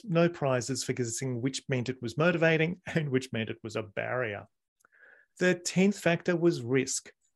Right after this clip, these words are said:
as in the uncertainty associated with conservation practice adoption, and this tended to be a barrier, as you'd expect.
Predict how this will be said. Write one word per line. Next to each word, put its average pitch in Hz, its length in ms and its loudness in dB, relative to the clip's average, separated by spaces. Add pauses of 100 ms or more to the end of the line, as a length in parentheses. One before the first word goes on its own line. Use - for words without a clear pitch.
(100)
as 143 180 0
in 143 120 0
the 120 120 -2
uncertainty 156 720 0
associated 123 720 -2
with 120 140 -10
conservation 123 680 -4
practice 117 420 -6
adoption, 139 540 2 (400)
and 170 220 4
this - 240 6
tended 135 380 0
to 117 60 -10
be 123 220 2
a 131 320 -2
barrier, 110 480 0 (240)
as 120 220 -6
you'd 113 100 -4
expect. - 480 -2